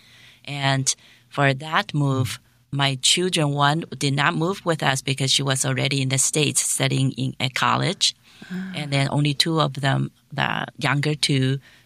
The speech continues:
Speaker 1: daughters, moved with us to S-, South Korea. But they were, one is a teenager, one is going to be a teenager, so that they face a little bit more challenges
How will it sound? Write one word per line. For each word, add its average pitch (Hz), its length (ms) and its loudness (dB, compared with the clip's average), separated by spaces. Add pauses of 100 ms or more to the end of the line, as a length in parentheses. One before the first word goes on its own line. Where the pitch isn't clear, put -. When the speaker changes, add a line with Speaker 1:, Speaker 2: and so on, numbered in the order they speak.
(100)
Speaker 1:
daughters, 139 540 0
moved 143 420 0
with 127 240 -2
us 127 360 0
to 127 280 0
S-, - 200 -6
South 131 340 -2
Korea. 131 440 0 (280)
But 127 140 -2
they 139 120 2
were, 131 380 0 (1080)
one 165 220 6
is 170 180 2
a 135 80 0
teenager, 151 560 0 (180)
one 147 200 0
is 135 200 2
going 202 380 0
to 151 100 -2
be 120 160 -2
a 113 40 -2
teenager, 127 520 0 (380)
so 135 360 0
that 139 400 0
they 139 160 2
face 139 380 0
a 131 60 -2
little 135 140 0
bit 139 160 0
more 143 480 2 (540)
challenges 160 720 2